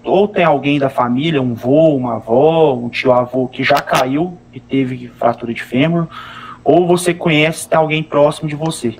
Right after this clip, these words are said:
Eu acho que dificilmente alguém não conheça ninguém que tenha sofrido uma fratura de fêmur, o idoso tem sofrido fratura de fêmur. Então eu acho que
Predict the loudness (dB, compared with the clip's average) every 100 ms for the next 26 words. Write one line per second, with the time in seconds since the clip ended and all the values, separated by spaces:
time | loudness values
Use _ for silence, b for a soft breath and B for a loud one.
0 | -6 -2 -2 -4 -12 -14 -10 -4 -2 0
1 | 0 -2 0 0 0 -2 -2 -2 -2 2
2 | 2 0 0 0 -2 -6 -16 -14 -4 0
3 | 2 4 2 0 -2 0 0 0 -4 -2
4 | -2 0 0 0 0 -4 -4 -4 0 0
5 | -2 -8 -18 -20 -4 -2 0 0 -2 -4
6 | -4 -4 -2 -2 0 0 0 -2 -4 -2
7 | 0 0 -4 B B B B B -20 -20
8 | -18 -2 2 4 4 2 -4 -8 -2 0
9 | -2